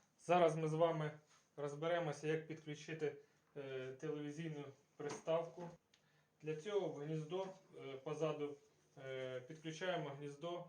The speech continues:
антени. Е, в нашому випадку в нас, е, звичайна антена, одна із самих популярних, е, польська антена в нашому випадку.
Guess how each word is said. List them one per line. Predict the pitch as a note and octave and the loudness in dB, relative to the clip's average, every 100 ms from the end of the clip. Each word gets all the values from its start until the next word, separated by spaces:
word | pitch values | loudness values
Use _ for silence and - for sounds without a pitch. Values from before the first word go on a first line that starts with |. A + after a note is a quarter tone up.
| - - - | -14 -20 -6
антени. | D#3 D#3+ D3+ C3+ C3 D#3+ - - _ _ _ - B2+ | -2 0 0 0 0 -4 -8 -18 _ _ _ -14 -6
Е, | B2+ B2 B2 B2 | -4 -2 -4 -6
в | D3 | -4
нашому | G3+ G3 F3+ D#3+ | -4 -4 -4 -2
випадку | D#3+ F3 F3 - D3+ | 0 2 2 2 -6
в | C#3+ | -4
нас, | D#3+ E3+ - - | -2 -2 -4 -14
е, | C#3+ C3+ C3+ B2+ | -10 -8 -4 -6
звичайна | B2+ D3+ D#3 F3+ E3+ D3+ | -6 -8 -2 0 0 -2
антена, | D3 - D#3 D#3 F3 - - _ _ _ | -2 4 4 4 0 -6 -20 _ _ _
одна | D3 C#3 E3+ F3+ | -6 -2 2 2
із | E3 - - - - - _ _ _ _ - _ _ _ - - - - | 2 0 -6 -14 -16 -20 _ _ _ _ -20 _ _ _ -20 -20 -20 -2
самих | - D#3+ D#3 D#3 | 4 4 4 0
популярних, | C#3+ D3+ E3 F3+ F#3 E3+ - | -4 4 6 6 4 -2 -8
е, | D3 C#3 | -4 -2
польська | C3 E3 D#3 - - | 0 2 2 2 -2
антена | C#3 C3+ D#3+ F3+ F#3 F3+ | -2 2 4 4 2 -2
в | D#3 | 2
нашому | E3 D3+ D3+ C#3+ | 4 4 0 -4
випадку. | C#3 C#3 C#3 C3 - C#3 | -4 0 0 0 -4 -12